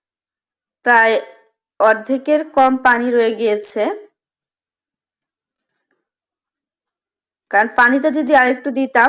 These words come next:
তাহলে কিন্তু সুজিটা কিন্তু নরম হয়ে যেত বেশি, আর সুন্দর করে শেপ করে কাটা যেত না।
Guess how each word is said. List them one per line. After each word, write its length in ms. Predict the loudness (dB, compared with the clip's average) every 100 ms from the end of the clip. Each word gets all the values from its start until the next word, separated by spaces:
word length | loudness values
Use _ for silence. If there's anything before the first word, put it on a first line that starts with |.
| 0
তাহলে 320 | -2 -2 -4
কিন্তু 280 | -4 -6 -6 -8
সুজিটা 480 | -8 -8 -6 -6 -6
কিন্তু 320 | -8 -8 -6 -4
নরম 360 | -2 -2 -2 -2
হয়ে 160 | -2
যেত 280 | -2 -4 -2 -2 -4 -8 _ _ _ _
বেশি, 480 | -6 -4 -2 -4 -4 -4 -8 _ _ _ _ -2
আর 380 | 2 4 2 0 -4 -6 -14 _ _ _ _ _ _ _ _ _ _ _ _ -16 -14 -12
সুন্দর 340 | -6 -2 -2 2
করে 160 | 2
শেপ 260 | 2 -2 -4 -2
করে 180 | -2 -2 -6 _ _
কাটা 240 | -4 -2 -4
যেত 240 | -4 -4
না। 200 | -2 -2